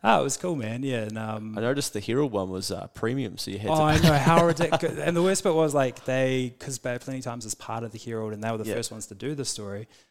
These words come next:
Speaker 1: they just told me. They were like, "Hey, um, the Herald's picked up the blah, blah now,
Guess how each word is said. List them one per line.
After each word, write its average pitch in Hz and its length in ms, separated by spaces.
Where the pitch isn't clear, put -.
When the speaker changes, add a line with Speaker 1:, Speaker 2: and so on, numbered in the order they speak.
Speaker 1:
they 143 100
just 151 280
told 123 360
me. 98 220
They 123 100
were 113 120
like, 104 300
"Hey, 147 380
um, 131 200
the 135 60
Herald's 139 320
picked - 180
up 139 120
the 131 80
blah, 120 180
blah 120 180
now, 117 320